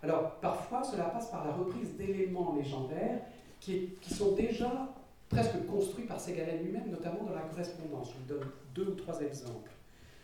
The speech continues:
Trois. Euh, Ségalène écrivant à cheval.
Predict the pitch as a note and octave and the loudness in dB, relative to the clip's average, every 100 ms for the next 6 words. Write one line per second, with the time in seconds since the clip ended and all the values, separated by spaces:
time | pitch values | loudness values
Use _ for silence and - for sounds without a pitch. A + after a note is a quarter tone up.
0 | - - - - - E3+ A#2+ - - - | -20 -20 -20 -14 -2 0 0 -4 -12 -18
1 | - - - - - - - - F3 D#3+ | -20 -20 -20 -20 -20 -20 -8 2 6 8
2 | D3+ D3 - - G#3 G#3+ B3+ A3 F#3 G3+ | 8 8 2 6 8 8 6 2 0 2
3 | F#3+ F3+ E3 C3+ B2 A2+ | 2 2 2 2 2 0